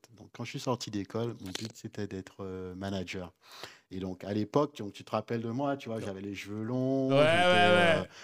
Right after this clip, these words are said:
Speaker 1: tu vois, et en fait, je, et, et j'étais persuadé que je pouvais changer, euh,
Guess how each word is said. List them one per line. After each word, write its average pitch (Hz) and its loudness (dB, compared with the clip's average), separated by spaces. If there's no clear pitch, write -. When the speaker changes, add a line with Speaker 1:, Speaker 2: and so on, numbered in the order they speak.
Speaker 1:
tu - -6
vois, 113 2
et - 2
en 101 0
fait, 131 0
je, 117 -4
et, 113 -6
et - 0
j'étais 110 0
persuadé 135 -2
que 104 -14
je 110 -10
pouvais 110 -10
changer, 110 -6
euh, 92 -8